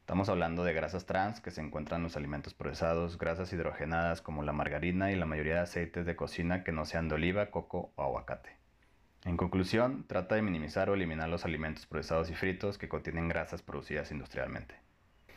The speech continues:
Puntos importantes para recordar. Uno,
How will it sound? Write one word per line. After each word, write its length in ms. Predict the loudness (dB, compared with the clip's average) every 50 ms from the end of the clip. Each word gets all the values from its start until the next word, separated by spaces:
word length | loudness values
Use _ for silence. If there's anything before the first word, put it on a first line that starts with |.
| -20 -20 -20 -20 -20 -20 -20 -20 -20 -20 -20 -20 -20 -8 0
Puntos 360 | 2 4 4 6 4 4 4
importantes 560 | 4 4 4 2 2 2 2 2 2 0 0
para 160 | 2 2 2
recordar. 500 | 2 0 -2 0 0 2 2 0 -2 -6 -12 _ -2
Uno, 280 | 0 2 2 0 -2